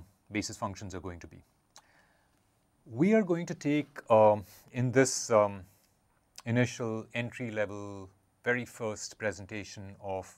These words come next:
a finite element method, we are going to take the simplest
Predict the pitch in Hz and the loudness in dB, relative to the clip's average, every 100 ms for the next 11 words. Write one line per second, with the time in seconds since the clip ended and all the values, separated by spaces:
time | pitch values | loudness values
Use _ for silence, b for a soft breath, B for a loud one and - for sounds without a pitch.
0 | - 95 92 - 101 98 98 92 92 85 | -18 -16 -12 -10 -8 -8 -10 -10 -16 -10
1 | 117 - 127 117 120 b b b b b | -8 -6 -8 -10 -12 b b b b b
2 | b _ 101 113 123 143 151 139 - 117 | b _ -8 -4 -4 -4 -8 -12 -8 -8
3 | 117 - - - 143 143 143 139 - | -8 -12 -12 -8 -8 -8 -10 -10 -16